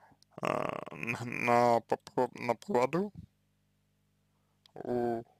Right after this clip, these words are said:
а, своих механизмов сопротивления.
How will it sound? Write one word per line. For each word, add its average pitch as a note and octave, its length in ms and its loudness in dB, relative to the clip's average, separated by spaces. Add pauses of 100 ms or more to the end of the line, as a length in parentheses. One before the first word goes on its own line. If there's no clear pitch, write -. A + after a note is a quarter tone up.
(1400)
а, - 960 -4
своих - 760 0 (1200)
механизмов B2+ 800 -4 (880)
сопротивления. F#3 960 -6